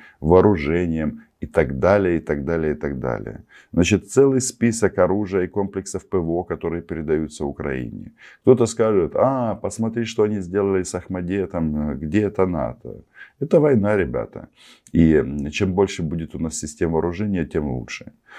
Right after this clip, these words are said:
Далее заявлено о том, что будут переданы, а, самолеты. И представители Соединенных Штатов сказали,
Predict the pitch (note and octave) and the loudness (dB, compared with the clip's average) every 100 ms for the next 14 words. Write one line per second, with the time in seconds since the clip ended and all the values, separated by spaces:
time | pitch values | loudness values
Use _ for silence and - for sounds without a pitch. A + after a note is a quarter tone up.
0 | - G2 C3+ C#3 A2 F#2 D#2 E2 E2 G#2 | -4 6 6 8 4 2 -2 -8 2 4
1 | B2+ C3+ G#2 F#2 E2 G2+ - D#2+ D2+ E2+ | 4 2 2 2 0 -4 -6 -6 -4 -6
2 | - F#2 E2+ D#2 D2+ C2+ - D2+ C#2 - | -2 -2 0 -4 -4 -6 -6 -8 -8 -8
3 | D2 C#2+ A#1+ A1 - A1 - - - D#2+ | -4 -2 -2 -4 -6 -14 -14 -20 -8 -6
4 | C#2+ F2 - B2 - F2+ - F2 F2+ F2+ | -4 -4 0 0 0 -6 0 0 0 -2
5 | F#2 - C#3 C#3 - - D#2+ D2 C#2 | -4 -4 -4 -2 -4 2 2 2 -2